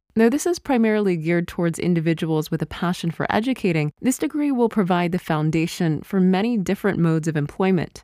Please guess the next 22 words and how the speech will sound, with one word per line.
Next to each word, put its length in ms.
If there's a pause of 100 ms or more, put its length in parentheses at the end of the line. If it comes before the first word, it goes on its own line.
in 260
and 300
out 180
of 100
dental 260
hygiene. 500 (200)
Master 440
of 80
Science 440
in 80
Advanced 460
Dental 260
Therapy. 600 (160)
The 160
M 160
S 160
A 160
D 140
T 200
program 640
provides 480
the 140